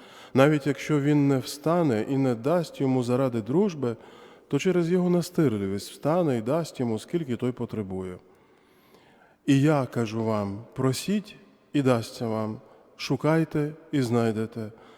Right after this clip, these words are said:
стукайте, і відчинять вам. Бо кожний, хто просить,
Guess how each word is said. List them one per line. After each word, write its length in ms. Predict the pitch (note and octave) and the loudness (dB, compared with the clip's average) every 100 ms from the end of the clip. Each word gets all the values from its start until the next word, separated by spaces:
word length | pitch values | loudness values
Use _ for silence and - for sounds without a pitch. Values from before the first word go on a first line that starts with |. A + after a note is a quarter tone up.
| - | -20
стукайте, 840 | - - D#3+ D3+ D3+ C#3 - C3+ - | -20 -2 0 0 0 -4 -2 -4 -2
і 120 | C#3 | -4
відчинять 640 | C3 C3+ - B2 G#2+ G2 - | -2 -4 -4 -2 -2 -6 -12
вам. 200 | G2+ G#2+ - - - - - | -12 -14 -18 -20 -20 -12 2
Бо 140 | C#3+ | 2
кожний, 380 | F#3+ G3 D#3+ C#3+ | 4 4 4 0
хто 180 | - C#3 | 0 -2
просить, 600 | D3+ G#3 G#3+ A2 - | 2 2 2 -4 -10